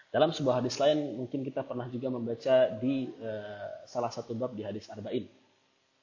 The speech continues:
Ya, kalau tidak salah, yang mengatakan bahwa, eh, ketika seorang manusia diciptakan,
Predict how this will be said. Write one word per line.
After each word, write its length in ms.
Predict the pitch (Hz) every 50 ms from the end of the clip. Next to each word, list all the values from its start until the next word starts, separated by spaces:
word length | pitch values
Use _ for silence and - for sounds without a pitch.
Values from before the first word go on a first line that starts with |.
| _ _ _ _ - - - - - - - _ -
Ya, 160 | 98 101 -
kalau 160 | 113 110 107
tidak 240 | 104 113 107 101 -
salah, 240 | - 131 127 127 110 113
yang 160 | 107 104 104 110
mengatakan 560 | 107 104 104 - 131 - 143 139 135 123 120
bahwa, 400 | 113 113 113 117 127 151 180 196 - - - - - - - - - - - - 123
eh, 520 | 120 120 117 117 117 113 113 110 110 113 - - - - _ _ _ _ _ _ _ _ - 151
ketika 320 | - - 214 - 185 156
seorang 480 | - - 170 143 131 135 131 123 127 120
manusia 400 | 139 180 180 - - 143 123 117
diciptakan, 560 | - - 123 - - 107 - - 95 120